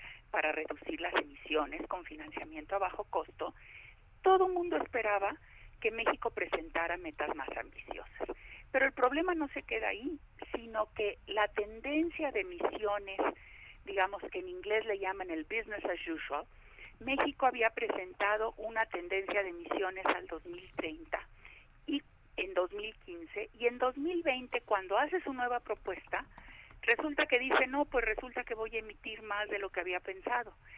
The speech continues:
Entonces, mi reducción se hace sobre un número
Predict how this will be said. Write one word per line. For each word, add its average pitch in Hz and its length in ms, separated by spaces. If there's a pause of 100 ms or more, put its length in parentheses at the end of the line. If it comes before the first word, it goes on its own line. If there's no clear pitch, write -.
(180)
Entonces, 254 460 (100)
mi 254 260
reducción 294 800 (480)
se 202 140
hace 214 460 (180)
sobre 175 280
un 190 200
número 196 520